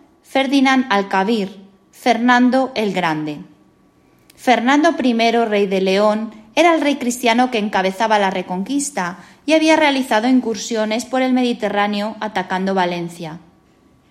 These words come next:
Así Denia pretendía, gracias a la reliquia, evitar su ataque. Durante el viaje de la reliquia entre Egipto y Denia, los soldados musulmanes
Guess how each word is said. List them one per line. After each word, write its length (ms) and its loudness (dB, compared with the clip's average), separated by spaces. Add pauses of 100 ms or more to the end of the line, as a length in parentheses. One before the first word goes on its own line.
(120)
Así 360 0
Denia 640 0
pretendía, 600 2
gracias 400 0
a 80 0
la 120 4
reliquia, 600 -2 (340)
evitar 380 0
su 140 -4
ataque. 460 -6 (1400)
Durante 440 2
el 80 0
viaje 340 2
de 100 2
la 100 4
reliquia 540 0
entre 200 -4
Egipto 380 -6
y 80 -2
Denia, 460 -2 (440)
los 180 0
soldados 440 2
musulmanes 800 0